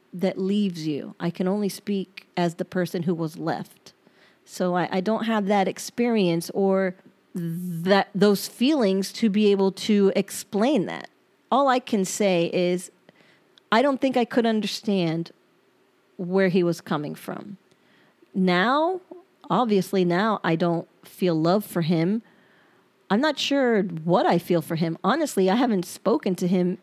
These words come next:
in months, and I have seen him in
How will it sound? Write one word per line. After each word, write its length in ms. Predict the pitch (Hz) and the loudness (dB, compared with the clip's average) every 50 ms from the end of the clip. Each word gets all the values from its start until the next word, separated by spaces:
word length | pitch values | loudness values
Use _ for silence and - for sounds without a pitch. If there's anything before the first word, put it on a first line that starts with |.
| _ _ _ | _ _ _
in 160 | - 190 180 | 0 2 2
months, 680 | 170 165 175 220 233 185 185 - - - - - - - _ _ _ _ _ _ _ _ | 2 2 4 4 2 2 0 -2 -6 -12 -16 -18 -18 -20 _ _ _ _ _ _ _ _
and 380 | - 180 175 170 170 165 170 165 - | -2 0 2 2 2 2 0 0 0
I 320 | - 165 160 160 160 160 | 0 2 2 2 2 0
have 260 | 160 - 190 175 170 | 2 0 0 0 -2
seen 480 | - - - - - - 240 269 277 254 | -6 -8 -8 -6 -4 -2 0 2 2 2
him 360 | 220 196 175 175 170 175 196 - _ _ _ _ _ _ _ _ _ _ _ _ _ _ _ _ | 4 4 4 2 2 0 -2 -6 _ _ _ _ _ _ _ _ _ _ _ _ _ _ _ _
in 320 | 214 196 190 185 180 180 | 2 4 4 4 4 2